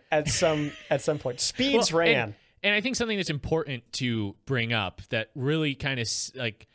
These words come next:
Speaker 2: defines speed running, or at least from my perspective, is discovering exploits. So you're not, you're not cheating. You're not necessarily, uh, modifying the game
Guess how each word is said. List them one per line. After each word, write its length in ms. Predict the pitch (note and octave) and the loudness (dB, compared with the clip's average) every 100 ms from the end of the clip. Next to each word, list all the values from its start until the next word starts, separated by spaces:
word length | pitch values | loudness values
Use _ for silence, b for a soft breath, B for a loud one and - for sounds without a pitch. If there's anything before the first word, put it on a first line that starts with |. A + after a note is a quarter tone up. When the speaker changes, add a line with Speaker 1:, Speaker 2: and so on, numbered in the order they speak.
| _ - | _ -4
Speaker 2:
defines 680 | C#3 - C3+ A#2+ C3 C#3+ | -4 -2 -2 0 -2 -4
speed 260 | - D3 D3+ | -4 -4 -2
running, 260 | D3+ D#3 D3+ | -2 -2 -2
or 60 | |
at 60 | B2 | -4
least 180 | B2+ - | -4 -8
from 280 | - A2+ | -8 -6
my 160 | G#2 A#2 | -4 -4
perspective, 540 | D3 - D#3+ D#3 F#3 - b _ | -4 -4 -4 -2 -6 -6 b _
is 300 | D#3+ C#3 A2+ b B2+ | -4 -4 -6 b -4
discovering 640 | C#3 - D#3+ D3+ C#3 B2 | -4 0 0 0 -4 -4
exploits. 600 | A2+ - - D2 D2+ - b b | -6 -6 -12 -16 -18 -20 b b
So 140 | - E3+ | -2 0
you're 140 | F3+ | 2
not, 180 | A#3+ - - _ _ E3+ | 0 0 -8 _ _ -4
you're 100 | G#3+ | -4
not 140 | - | -2
cheating. 520 | - - F3+ F#2+ G#2+ | -4 -4 -4 -4 -6
You're 120 | C3+ | -6
not 160 | D#3+ - C3 _ _ - C#3 | -6 -8 -12 _ _ -20 -6
necessarily, 920 | C#3+ - C3+ D3 C#3 C3+ B2 A2 G2+ b - | -4 -2 -2 -2 0 0 -2 -2 -4 b -8
uh, 280 | A#2+ A2 A2 | -4 -4 -2
modifying 680 | A2+ B2 C3+ - B2 A#2 G#2+ | -2 0 0 -2 -4 -4 -6
the 60 | |
game 420 | G2+ A2 G#2+ F#2+ | -6 -4 -4 -4